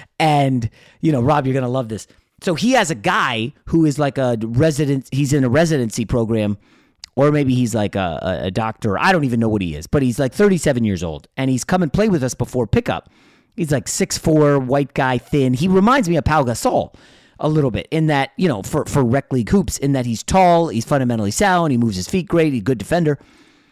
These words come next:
And then he comes out, you know, we had, we needed him tonight 'cause a couple guys are hurt, and this guy comes out, and I'm like, you know, <laughs> wow. So then I get the backstory. He played high school. Obviously, he was all C I F, whatever that is, in California. He gets a f-,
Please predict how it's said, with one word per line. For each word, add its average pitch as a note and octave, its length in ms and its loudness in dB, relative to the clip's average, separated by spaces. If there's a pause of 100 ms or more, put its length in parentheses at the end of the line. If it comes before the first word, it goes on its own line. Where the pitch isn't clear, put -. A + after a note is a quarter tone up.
(500)
And C#3 100 0
then G3+ 120 4
he D4 80 4
comes F#3 200 4
out, D3+ 140 0
you F3 80 2
know, F#3+ 80 2
we C3+ 140 0
had, E3+ 220 0
we D3+ 100 0
needed F3 280 2
him B2+ 120 0
tonight F#3+ 260 0
'cause A#2+ 80 -2
a B2 60 -2
couple C3+ 180 0
guys A#2+ 220 -2
are F#2+ 40 -2
hurt, F3 320 -2
and A#2 220 0
this E3+ 180 -2
guy G2 220 -6
comes G2 240 -4
out, B2 260 -2
and F#2 140 -8
I'm G2 140 -6
like, E2 180 -10 (640)
you C3 140 -4
know, E2 160 -8 (560)
<laughs> - 680 -4
wow. - 180 -4 (680)
So - 220 2
then C#4 120 6
I B3 100 4
get A3 120 2
the E3+ 100 -2
backstory. F3+ 480 0
He D3 80 0
played F3+ 380 2
high D#3 140 2
school. C#3 300 0
Obviously, B2+ 380 -2
he B2 120 0
was A#2 140 -2
all C#3 180 0
C C#3+ 240 -4
I A#2 140 0
F, A2 220 -2
whatever A2 240 0
that G2+ 160 -2
is, F#2+ 200 -4
in D#2 80 -12
California. G2 560 -2 (580)
He D3 100 -4
gets E3+ 220 -2
a D3+ 40 2
f-, - 400 -12